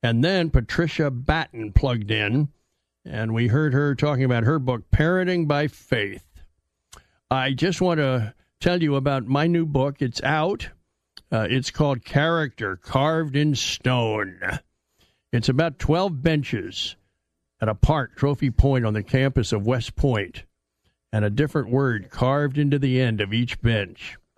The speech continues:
Uh, we did a chapter on each one of those words. I think you'll find it, uh, to be very, very interesting. Mike Krzyzewski,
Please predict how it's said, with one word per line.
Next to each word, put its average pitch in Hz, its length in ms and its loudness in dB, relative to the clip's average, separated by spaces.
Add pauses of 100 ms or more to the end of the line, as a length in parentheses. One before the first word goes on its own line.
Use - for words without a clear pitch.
(440)
Uh, 107 340 2
we 117 140 4
did 143 140 2
a 127 80 0
chapter 139 420 0
on 117 100 2
each 143 200 0
one 139 140 4
of 127 80 2
those 117 220 0
words. 135 380 2
I 165 100 2
think 175 220 -2
you'll 139 100 2
find 147 320 2
it, - 280 -2
uh, 107 200 2 (360)
to 127 80 0
be 120 120 2
very, 143 280 2
very 110 260 0
interesting. 104 540 0
Mike 156 180 2
Krzyzewski, 139 920 -2